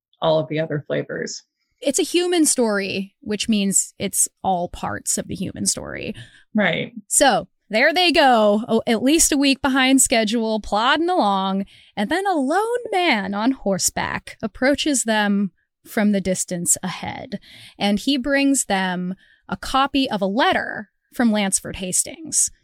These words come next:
Speaker 2: And it says to meet him at Fort Bridger, which is the next fort they're going to, and that he will personally guide them
Speaker 1: Hmm.
Speaker 2: through the cutoff.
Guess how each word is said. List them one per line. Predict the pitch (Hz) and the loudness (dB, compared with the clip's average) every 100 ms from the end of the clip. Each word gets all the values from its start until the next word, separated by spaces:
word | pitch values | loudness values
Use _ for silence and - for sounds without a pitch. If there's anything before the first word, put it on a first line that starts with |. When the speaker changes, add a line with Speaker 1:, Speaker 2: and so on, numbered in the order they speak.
| _ _ _ | _ _ _
Speaker 2:
And | 226 214 | 0 2
it | 202 | 2
says | - 247 220 - | 2 2 4 2
to | - | 2
meet | 208 202 208 | 0 0 -2
him | 214 185 185 | -2 0 0
at | 196 180 - | -2 -4 -4
Fort | 226 185 | -4 -4
Bridger, | - 185 - - - | -2 -6 -4 -8 -8
which | 196 220 | -6 -4
is | 196 | -2
the | 185 | -2
next | 196 165 - | -4 -4 -4
fort | 190 180 | -4 -6
they're | 196 185 | -8 -6
going | 190 240 214 | 0 0 0
to, | - 196 | 0 0
and | 202 | 0
that | 196 | -2
he | - 320 311 | 0 4 4
will | 254 214 | 4 0
personally | - 269 - 240 220 208 | 0 0 2 0 0 -2
guide | 190 202 196 185 | 0 0 0 -2
them | 180 - 233 - - - - | -6 -8 -10 -10 -16 -6 0
Speaker 1:
Hmm. | 214 | 2
Speaker 2:
through | 208 | 2
the | 160 | -4
cutoff. | - - - 120 | -8 -10 -10 -10